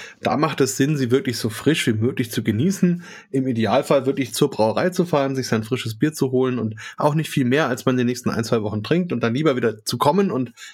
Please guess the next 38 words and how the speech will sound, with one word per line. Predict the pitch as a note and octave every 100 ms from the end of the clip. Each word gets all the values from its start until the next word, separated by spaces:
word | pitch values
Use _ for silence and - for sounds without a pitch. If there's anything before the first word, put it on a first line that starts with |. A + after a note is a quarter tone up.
| -
sich | - A2+ C3
wieder | F3+
frisches | G3 F#3 G3 G3
zu | F#3+ E3+
holen. | F#3 G3 G3 - -
Und | - D#3+
auf | C3 -
der | -
anderen | E3 F#3+ D#3
Seite | D3 D3+
eben | C3+ C3
sowas | C3 C3 A2
wie | A#2 A2+ - -
dieses | E3 E3 E3
hier, | - D#3+
ein | D3
dunkles | C3+ C#3 - A2+
Doppelbock-Bier, | - A#2 D3+ B2 B2+ - - - _ A#2 B2 B2+ B2
wo | G#2+
man | A2 G#2
dann | G2
natürlich | A2 A2 A#2 G#2
sagen | G2+ G#2
kann, | G#2+ G2+
okay, | G#2 C3 F#2+
also | - G#2
das | G#2+ G#2+ - - - - -
hat | C3 C#3
jetzt | A#2+
mal | B2+ A#2
ein | A2+
Alterungspotenzial, | A#2 C#3 C#3+ C#3 - C3+ C3+ C3 C3+ B2+
ähnlich | A#2 C3+ A#2+
wie | B2
ein | A#2
guter | B2+ A#2
Rotwein | A2 B2+ G#2 G2+
auch. | G2+ D3+